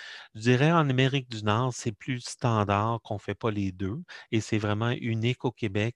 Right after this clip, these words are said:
où il y a, il y a une fusion de ces deux professions-là plus souvent. Euh, comme j'ai dit, même si,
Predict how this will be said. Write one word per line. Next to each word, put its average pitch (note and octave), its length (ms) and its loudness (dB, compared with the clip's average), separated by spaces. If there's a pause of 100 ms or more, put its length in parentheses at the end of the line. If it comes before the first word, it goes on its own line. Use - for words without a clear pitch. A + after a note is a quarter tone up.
où A#2+ 260 -4
il A2+ 100 -6
y A2+ 40 0
a, G#2 240 -2
il A2 80 -12
y G#2 60 -4
a G2 80 -2
une G2 120 -6
fusion A2 640 -4
de G#2+ 120 -2
ces G2 240 -6
deux G#2 200 -4
professions-là G#2 840 -4
plus B2 300 -8
souvent. F#2+ 440 -8 (920)
Euh, F#2+ 300 0 (760)
comme A#2+ 220 0
j'ai G#2+ 140 -4
dit, A#2+ 120 -6
même B2 300 2
si, A#2 500 -4